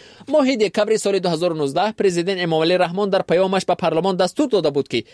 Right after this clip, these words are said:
کتاب تاجیکان از نو نشر شده به هر خانواده در تاجیکستان رایگان تقسیم شود. به خاطر نشر این کتاب، آژانسی خرید دولتی مال، کار و خدمت رسانی تاجیکستان روز بیست و یکم فوریه دو هزار و بیست آزمون و یا تندری کشاده اعلام کرد.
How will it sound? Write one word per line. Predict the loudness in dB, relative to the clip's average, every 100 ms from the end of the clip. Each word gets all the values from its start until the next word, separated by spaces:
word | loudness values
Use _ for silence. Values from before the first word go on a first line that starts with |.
| _
کتاب | -6 -2 0 0 -2
تاجیکان | 0 -2 -2 -2 -2 -2
از | -4 -4
نو | -2 -2
نشر | -2 -2 -2
شده | -2 0 0
به | 0
هر | -4
خانواده | -4 -2 -2 0 0
در | -2
تاجیکستان | -4 -8 -8 -4 -2 0
رایگان | 0 0 0 -2
تقسیم | -4 -4 -4
شود. | -2 -2 -4 -10 -20 -20 -20 -14 -6
به | -6
خاطر | -6 -6 -2 -2
نشر | -2 -2
این | -2 -2
کتاب، | -2 2 0 2
آژانسی | 0 -2 -4 -2 -2
خرید | 0 0 0 2
دولتی | 2 2 0 0 -2
مال، | 0 0 -2
کار | 0 0 0
و |
خدمت | -2 -2 -2 -2
رسانی | -2 -2 0 0
تاجیکستان | 0 -2 -2 0 -2 -2 -10 -20 -4
روز | -2 0 0
بیست | -2 -2 -2
و |
یکم | -2 -2
فوریه | -2 0 2 0
دو | 2 0
هزار | 0 0
و | 0
بیست | -2 -2
آزمون | -2 -2 -4 -10 -2
و | 0
یا | 2
تندری | 0 -2 0 0
کشاده | 0 -2 -2 -2 -2
اعلام | 0 0 -2
کرد. | -4 -8